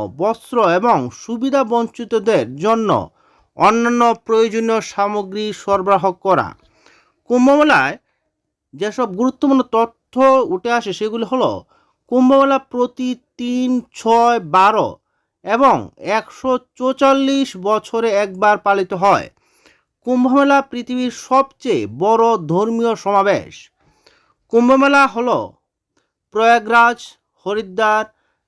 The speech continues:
নাসিক, উজ্জয়িনী চারটি তীর্থস্থানে অনুষ্ঠিত হয়। কথিত আছে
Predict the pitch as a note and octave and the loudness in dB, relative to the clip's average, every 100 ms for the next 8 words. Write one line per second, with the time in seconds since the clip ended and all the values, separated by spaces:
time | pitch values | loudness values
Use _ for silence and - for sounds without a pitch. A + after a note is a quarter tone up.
0 | A#2 C#3 F3 G3+ - A#3 A#3 - _ _ | -6 2 2 2 -2 -6 -6 -8 _ _
1 | _ - G3 E3+ E3+ A3 A3 A3 A#3 _ | _ -10 -10 -6 0 2 2 0 -4 _
2 | _ _ _ _ _ _ _ A#3 A3+ A#3 | _ _ _ _ _ _ _ 2 2 2
3 | C#4 - B3 - C4+ C4+ C#4+ B3+ A#2 C#3+ | -6 -8 -12 -8 -8 -4 -2 -2 -6 -6
4 | G3 G3+ - G3 D#3 F#3 B2 - _ _ | -4 -4 -4 -2 2 2 2 -2 _ _
5 | _ _ _ _ _ _ _ - B3 B3+ | _ _ _ _ _ _ _ -2 0 2
6 | D4+ F4 D4+ B3 - C#3 | 2 4 4 2 -4 -10